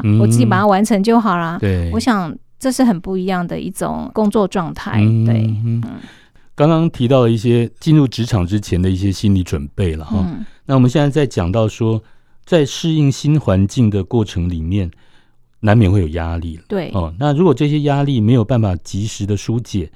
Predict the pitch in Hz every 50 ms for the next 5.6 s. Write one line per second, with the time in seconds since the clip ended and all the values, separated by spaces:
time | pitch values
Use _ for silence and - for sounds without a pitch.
0 | _ _ _ _ _ - 104 101 98 98 101 120 143 - 202 170 - - - 87
1 | 85 90 110 110 107 85 80 82 - - 101 95 92 - - 113 107 110 107 -
2 | - 110 107 101 92 85 - 131 101 90 90 - - 240 240 240 233 254 240 240
3 | 226 240 226 165 165 135 98 95 98 113 123 117 104 - - 85 95 107 104 101
4 | 98 - 95 92 - - 117 120 120 127 135 131 135 123 104 90 - - - 90
5 | 92 92 85 80 - - 92 87 92 95 95 98